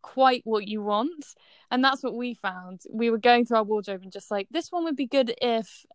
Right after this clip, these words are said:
and so we worked really hard on this skirt. And I actually felt like, I felt like we'd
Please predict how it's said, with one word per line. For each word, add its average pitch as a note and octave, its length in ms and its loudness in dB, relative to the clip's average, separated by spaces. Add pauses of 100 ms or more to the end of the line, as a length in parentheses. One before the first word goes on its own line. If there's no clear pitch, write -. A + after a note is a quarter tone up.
and A#3 200 0
so B3 180 4
we B3 140 0
worked B3 320 4
really A#3 380 2
hard G#3 280 0
on F3+ 160 -10
this F3+ 140 -14
skirt. F#3 440 -4
And G3+ 340 -4 (720)
I G#3+ 260 4
actually G#3+ 420 -6
felt G#3 320 -6
like, G3+ 340 -10
I A3+ 80 -6
felt C4+ 320 2
like C4 140 -2
we'd A3 320 -8